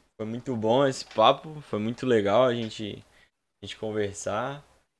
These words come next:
é, contigo, Rita. Foi, foi muito bom, acho que foi uma experiência que a gente quer ter mais e mais, assim, com pessoas que a gente considera bastante relevante no, no cenário do, do futebol brasileiro, no futebol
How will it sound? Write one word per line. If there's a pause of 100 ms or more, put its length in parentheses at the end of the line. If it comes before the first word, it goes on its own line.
(340)
é,
contigo,
Rita.
Foi, (680)
foi
muito
bom,
acho
que
foi (160)
uma
experiência
que
a
gente (440)
quer
ter
mais
e
mais,
assim,
com
pessoas
que
a
gente
considera
bastante
relevante
no,
no
cenário
do,
do
futebol
brasileiro,
no
futebol